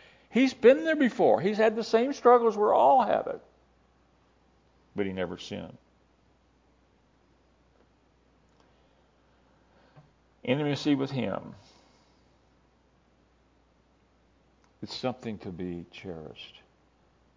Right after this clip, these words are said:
It really is something to be cherished.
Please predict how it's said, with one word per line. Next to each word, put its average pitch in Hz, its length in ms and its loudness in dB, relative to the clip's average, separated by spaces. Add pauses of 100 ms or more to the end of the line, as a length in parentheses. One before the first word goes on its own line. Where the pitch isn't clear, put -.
(880)
It 107 140 -10 (200)
really 110 420 -6
is 98 80 -14 (120)
something 95 260 -18
to 87 80 -20
be - 160 -20
cherished. - 600 -20